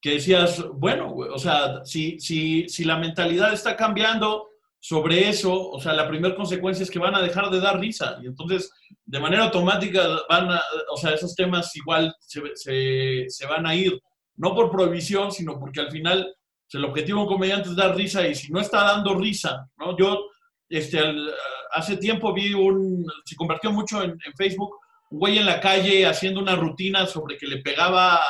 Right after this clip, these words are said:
a, a su mujer y así, y no había prácticamente ningún comentario positivo. La gente que estaba ahí viendo el, el show y el güey diciendo esto,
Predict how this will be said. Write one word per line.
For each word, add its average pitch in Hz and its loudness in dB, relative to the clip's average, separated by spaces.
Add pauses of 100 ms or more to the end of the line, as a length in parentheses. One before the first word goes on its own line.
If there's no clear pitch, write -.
(460)
a, 127 -4
a 127 -8
su - -18
mujer 170 -4
y 170 -2
así, 175 -4 (640)
y 156 -2
no 196 4
había 233 6 (560)
prácticamente 220 0
ningún 202 -2
comentario 214 -2
positivo. 180 0 (120)
La 156 0
gente 220 -2
que 160 -6
estaba 208 4
ahí 247 0
viendo 220 0
el, 156 -6
el 151 -4
show 226 -2
y 190 0
el 180 -4
güey 220 -2
diciendo 220 -6
esto, 226 -4